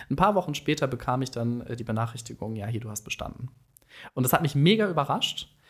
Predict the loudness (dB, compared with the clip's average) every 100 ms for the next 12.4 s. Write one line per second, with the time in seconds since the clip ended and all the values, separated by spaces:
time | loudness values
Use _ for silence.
0 | -20 -2 2 4 2 0 0 0 2 2
1 | 0 -2 2 4 4 2 0 -2 0 0
2 | 0 -2 0 0 0 -4 -4 -2 -2 0
3 | 0 2 2 2 0 0 0 -2 -4 -4
4 | 0 0 0 -12 -20 -20 _ _ _ 2
5 | 2 2 0 0 -2 -4 2 4 6 6
6 | 4 2 -2 -2 0 0 0 -2 -2 -4
7 | -2 0 0 -4 -18 _ -2 0 0 0
8 | 0 -2 -6 -4 -2 -2 -4 -4 -4 -4
9 | -4 -2 -2 -2 -8 -12 -14 -16 _ _
10 | _ _ _ _ -20 -2 2 2 0 0
11 | 0 0 0 0 0 -2 -8 -8 -10 -8
12 | -6 -2 -2